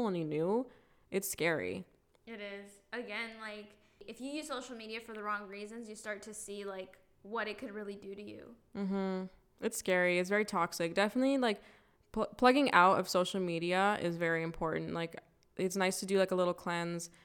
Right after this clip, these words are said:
Speaker 1: couple months off, couple days off, couple weeks off, whatever you can do, even if it's just, like, not checking your phone right when you wake up or logging out for a weekend. It's very healthy.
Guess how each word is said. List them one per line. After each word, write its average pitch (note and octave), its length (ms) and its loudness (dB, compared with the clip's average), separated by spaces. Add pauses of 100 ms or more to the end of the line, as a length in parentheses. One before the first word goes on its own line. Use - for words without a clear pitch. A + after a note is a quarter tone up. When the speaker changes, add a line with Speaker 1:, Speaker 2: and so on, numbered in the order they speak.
(260)
Speaker 1:
couple G3 220 2
months F#3 320 6
off, F3 180 6
couple F3+ 220 0
days F#3 320 6
off, E3+ 220 2
couple F3+ 200 -2
weeks F3+ 220 2
off, F3+ 140 0
whatever G#3+ 260 8
you B3+ 100 4
can A3+ 220 2
do, F#3+ 220 6
even F#3+ 200 4
if G#3+ 140 -2
it's G#3 160 -4
just, - 260 -2
like, F3 220 0 (360)
not F3 260 6
checking F#3+ 200 2
your F3+ 120 2
phone F3 200 2
right E3+ 140 4
when F3 100 2
you F3 80 -2
wake E3+ 240 0
up E3 400 4
or D#3+ 240 -2 (460)
logging F#3 520 2
out F3 140 6
for F#3 160 2
a F3+ 60 6
weekend. E3 640 -2 (160)
It's - 340 -4
very E3 300 2
healthy. D#3 520 -4